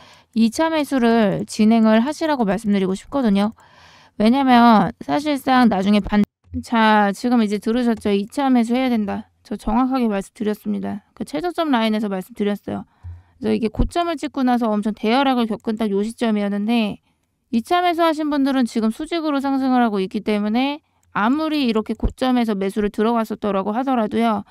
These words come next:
지금 전부 다 수익 중으로 바뀌었습니다. 신규 매수하신 분들은 당연히 백 퍼센트 이상의 수익이 나고 있고요. 자, 매도 타점은 제가 소통방에서 드릴 거니까 대기하고 계시면 되실 것 같습니다. 자, 플로키 공식 트위터에 보면요,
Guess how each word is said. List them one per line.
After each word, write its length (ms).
지금 260
전부 400
다 140
수익 240
중으로 420
바뀌었습니다. 760
신규 300
매수하신 500
분들은 280
당연히 340
백 180
퍼센트 360
이상의 320
수익이 240
나고 260
있고요. 420
자, 140
매도 220
타점은 420
제가 220
소통방에서 640
드릴 240
거니까 580
대기하고 480
계시면 320
되실 240
것 140
같습니다. 520
자, 160
플로키 480
공식 320
트위터에 380
보면요, 600